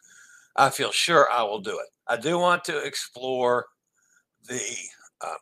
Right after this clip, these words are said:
accessible, uh, car, I mean, the, um, uh, sleeper, uh, cars. However, I'm not gonna go with the accessible, uh, handicapped,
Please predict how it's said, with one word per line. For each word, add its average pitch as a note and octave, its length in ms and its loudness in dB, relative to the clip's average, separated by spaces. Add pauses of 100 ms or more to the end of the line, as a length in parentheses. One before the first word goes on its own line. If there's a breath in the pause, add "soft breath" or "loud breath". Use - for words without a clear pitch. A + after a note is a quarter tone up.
(100)
accessible, G#2 680 -6 (320)
uh, F#2+ 120 -6
car, F2+ 340 -2
I G2 100 -4
mean, F#2+ 200 -14
the, F#2 160 -12 (120)
um, D#2+ 220 -12 (920)
uh, F#2+ 60 -12
sleeper, - 560 -8 (1040)
uh, - 160 -20
cars. - 500 -4
However, G2+ 500 0
I'm G#2 180 -6
not B2 200 -2
gonna A2 200 -6
go G#2 260 -2
with G2 280 -10
the F2+ 260 -12
accessible, F2+ 840 -8 (1160)
uh, E2 80 -12
handicapped, - 920 -10